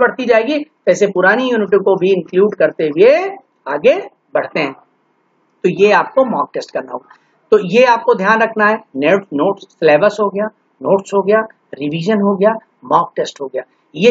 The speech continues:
चारों चीजें आपको बिल्कुल ही करनी है छात्रों, एकदम करते जाना है। और अगर आप इनका sequence wise, जैसे अगर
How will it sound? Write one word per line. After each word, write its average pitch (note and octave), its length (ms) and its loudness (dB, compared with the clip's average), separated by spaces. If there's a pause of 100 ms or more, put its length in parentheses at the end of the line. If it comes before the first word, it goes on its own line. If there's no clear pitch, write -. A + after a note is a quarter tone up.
(160)
चारों G#3+ 520 2
चीजें A#3+ 380 -4
आपको A3 380 0
बिल्कुल G#3+ 760 -2
ही A#3 380 2
करनी G3+ 580 -2
है F3+ 140 -2
छात्रों, D#3 600 -4
एकदम F3+ 320 -4
करते F3+ 360 -2
जाना D#3+ 220 0
है। D3 80 -4 (380)
और G#3 120 4 (140)
अगर C#4 280 2
आप D#4 280 2
इनका B3 260 0
sequence A3 640 -2
wise, F3+ 260 2
जैसे E3+ 380 2
अगर F#3 300 0